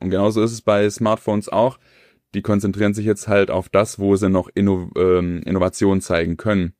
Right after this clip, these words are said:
Denn Hardware ist an der Grenze, es reicht halt auch aus. Was willst du jetzt noch mehr haben? So, also dann, du kannst deine Handygames zocken, du kannst deine Fotos machen, deine, deine Videos aufnehmen und so weiter. Was,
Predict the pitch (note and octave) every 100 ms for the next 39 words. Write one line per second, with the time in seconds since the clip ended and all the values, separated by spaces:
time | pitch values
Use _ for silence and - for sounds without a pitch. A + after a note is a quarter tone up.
0 | - F2 E2+ F2 - E2+ F2 F2+ F#2+ F2+
1 | - F2 F2 F2 F#2 F2+ F2 F2 _ _
2 | _ - E2+ F2 F2 A#2 - F#2+ F2 F2
3 | F#2+ F#2 E2 - F2 G2 G2+ - F2 -
4 | E2+ F2 E2+ E2 F2 F2+ D#2+ D#2+ E2+ D#2+
5 | D#2+ C#2 E2 E2 D#2 D#2 E2+ - F2+ -
6 | E2+ E2+ E2+ F2 G2+ G2+ G2 G2 - G#2
7 | G#2 G#2 F2+ F#2+ - F2+ F2 - G#2 G#2+
8 | G#2 G2+ F2+ F2 _ - F2 F#2 _ _
9 | G2 G2 A2 G#2 - G#2 - G#2 G#2 A2
10 | G2 F#2+ F2 F2 A2 C3 C3 _ _ _
11 | _ _ _ _ _ _ _ _ _ _
12 | - G2+ G2 F#2 F2+